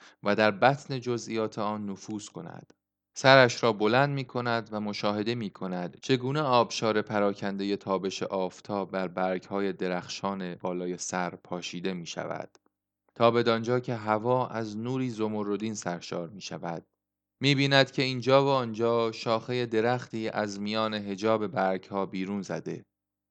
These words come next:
شفافیت جواهرگونهٔ خزه‌های زمردین و رنگارنگی فوق‌العادهٔ گلسنگ‌ها را می‌بیند.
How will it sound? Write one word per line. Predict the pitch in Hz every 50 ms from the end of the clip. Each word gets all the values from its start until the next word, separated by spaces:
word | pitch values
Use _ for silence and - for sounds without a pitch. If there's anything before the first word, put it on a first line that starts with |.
| _ _ _ _
شفافیت | - - 139 135 - 143 139 139 - - 143 147 147 151
جواهرگونهٔ | 135 123 131 127 127 120 123 120 123 127 123 123 113 113 117 120 127 131 131 127
خزه‌های | 123 - 117 113 107 104 107 107 107 110 110 110 107
زمردین | 101 101 104 104 101 98 101 95 98 98 92 101 110 117 117 110 107 - - - - _ -
و | 110 110
رنگارنگی | 117 120 117 117 117 113 117 117 117 113 117 113 127 135 135
فوق‌العادهٔ | 131 - - 123 117 107 113 113 110 107 104 113 117 117
گلسنگ‌ها | 107 110 107 104 - - 107 101 101 101 - 107 107
را | 101 107
می‌بیند. | 107 110 107 95 82 - 80 80 76 - 98